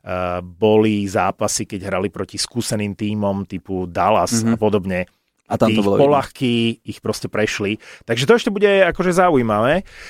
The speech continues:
Speaker 1: eh, že čo sa bude diať, keď Montreal postupí do play-off, že čo tam dokážu s tým mladým tímom, lebo v tých prvých dvoch útokoch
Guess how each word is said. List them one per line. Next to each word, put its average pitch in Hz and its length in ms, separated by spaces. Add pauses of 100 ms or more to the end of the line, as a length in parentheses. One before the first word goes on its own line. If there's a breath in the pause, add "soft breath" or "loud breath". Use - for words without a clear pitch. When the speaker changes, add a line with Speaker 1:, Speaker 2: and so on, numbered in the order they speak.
(280 loud breath)
Speaker 1:
eh, - 100 (540)
že 117 260 (160)
čo 139 140
sa - 100
bude 127 220
diať, 110 260
keď 113 160
Montreal 110 340
postupí 117 380
do 113 120
play-off, 110 500
že 113 160
čo 139 100
tam 131 160
dokážu 107 440
s - 60
tým 117 140
mladým 104 320
tímom, 107 380 (100)
lebo 101 420
v - 120
tých 107 160
prvých 101 320
dvoch 101 260
útokoch 98 720